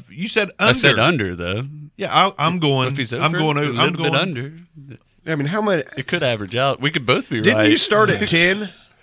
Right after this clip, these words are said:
Speaker 3: Didn't you start at ten and
Speaker 2: I
Speaker 3: then,
Speaker 2: was, I was
Speaker 3: then
Speaker 2: trying to
Speaker 3: regress,
Speaker 2: dri-,
Speaker 3: regress back to
Speaker 2: No, I,
Speaker 3: fifteen?
Speaker 2: I drove. I was trying to drive home a point with the ten. I could see
Speaker 3: I
Speaker 2: it.
Speaker 3: want, if he's gonna do fourteen point nine points a week, I'm, I'm taking it. That's, that's a good fantasy <laughs> back.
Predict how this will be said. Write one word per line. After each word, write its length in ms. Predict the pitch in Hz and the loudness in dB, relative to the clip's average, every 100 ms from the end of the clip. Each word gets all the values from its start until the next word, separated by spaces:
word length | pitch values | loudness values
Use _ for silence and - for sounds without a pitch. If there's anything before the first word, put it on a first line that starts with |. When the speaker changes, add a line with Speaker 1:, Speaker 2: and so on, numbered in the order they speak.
| _ _ _ _ - | _ _ _ _ -6
Speaker 3:
Didn't 140 | 185 | -4
you 60 | 226 | -2
start 260 | - 202 | 2 0
at 80 | 156 | 0
ten 280 | - 165 170 | -2 0 0
and 140 | 151 | 4
Speaker 2:
I 60 | 143 | 6
Speaker 3:
then, 80 | 156 | 6
Speaker 2:
was, 100 | 147 139 | 4 4
I 80 | |
was 60 | 143 | 4
Speaker 3:
then 60 | 165 | 4
Speaker 2:
trying 160 | 165 143 | 4 4
to 60 | |
Speaker 3:
regress, 380 | 117 123 120 - | 2 2 2 0
Speaker 2:
dri-, 140 | - 131 | -8 -6
Speaker 3:
regress 320 | 135 156 - | -2 -2 -2
back 380 | 135 143 143 - | -4 -6 -6 -2
to 60 | |
Speaker 2:
No, 200 | 170 170 165 | 4 4 4
I, 60 | 170 | 4
Speaker 3:
fifteen? 160 | 151 | 2
Speaker 2:
I 80 | 147 | 0
drove. 440 | 131 143 139 113 | 2 2 2 2
I 160 | 107 117 | 2 2
was 160 | 113 - | 0 -2
trying 240 | 135 127 | 0 0
to 80 | 98 | 0
drive 280 | 104 104 101 | 0 0 0
home 300 | 98 87 78 | -6 -8 -12
a 80 | - | -14
point 320 | 95 90 - | -10 -10 -12
with 120 | 90 _ _ | -18 _ _
the 120 | 95 | -12
ten. 420 | - 98 92 87 - _ _ | -8 -8 -8 -10 -16 _ _
I 120 | 135 214 | 2 4
could 140 | 285 | 4
see 220 | 311 339 | 4 6
Speaker 3:
I 20 | |
Speaker 2:
it. 20 | 339 | 6
Speaker 3:
want, 300 | 349 - - - 240 196 | 4 0 -6 -2 -2 2
if 180 | 214 196 | 2 2
he's 140 | 247 | 0
gonna 200 | 247 220 | 0 0
do 120 | 202 | -2
fourteen 380 | 180 202 147 180 | -2 -2 0 0
point 240 | 160 156 135 | 0 0 0
nine 200 | 139 135 | -2 0
points 260 | 143 123 | -2 -2
a 40 | 135 | -2
week, 160 | 120 | -2
I'm, 160 | 123 117 | -2 -4
I'm 120 | 104 | -4
taking 300 | 120 107 - | -2 -2 -4
it. 80 | 53 _ _ _ _ _ _ | -16 _ _ _ _ _ _
That's, 220 | 139 147 - | -2 -2 -2
that's 280 | - 147 | -2 0
a 100 | 165 | 0
good 360 | 135 120 147 139 | 0 2 4 4
fantasy 420 | 147 139 147 - | 2 2 0 -2
<laughs> 140 | 123 160 | -2 0
back. 460 | 139 - - - | -2 -2 -10 -18